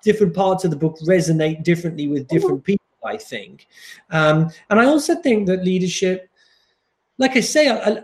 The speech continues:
Speaker 1: I, my, my, my view is, we talked about what do, what do I think leadership is. We haven't said really what I think a leader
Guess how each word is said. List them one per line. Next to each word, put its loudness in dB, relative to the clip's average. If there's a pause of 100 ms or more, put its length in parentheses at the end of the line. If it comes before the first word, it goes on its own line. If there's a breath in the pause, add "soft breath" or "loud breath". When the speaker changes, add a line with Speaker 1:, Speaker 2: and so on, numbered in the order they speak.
Speaker 1:
I, -8
my, -2
my, 0
my 2
view 0
is, 0
we 0
talked 0
about 2
what 0
do, -8
what 0
do -4
I 0
think -2 (200)
leadership 0
is. -18 (280)
We 0
haven't -2
said -4 (140)
really 0
what -2
I -2
think -4
a 0
leader -2